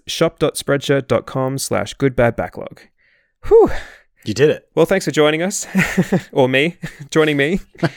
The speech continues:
Speaker 2: <laughs>
Speaker 1: As our very first special guest from another podcast.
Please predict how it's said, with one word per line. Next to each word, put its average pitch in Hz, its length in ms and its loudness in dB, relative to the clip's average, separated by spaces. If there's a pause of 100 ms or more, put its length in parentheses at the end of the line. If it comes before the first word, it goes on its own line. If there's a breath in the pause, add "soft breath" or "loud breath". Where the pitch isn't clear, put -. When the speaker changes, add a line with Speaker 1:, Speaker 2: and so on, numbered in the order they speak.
Speaker 2:
<laughs> - 440 -10
Speaker 1:
As 139 300 0
our 135 200 -4
very 131 300 2
first 127 540 -2
special 117 380 -6
guest 110 360 -2
from - 160 -8
another 101 220 -4
podcast. - 600 -10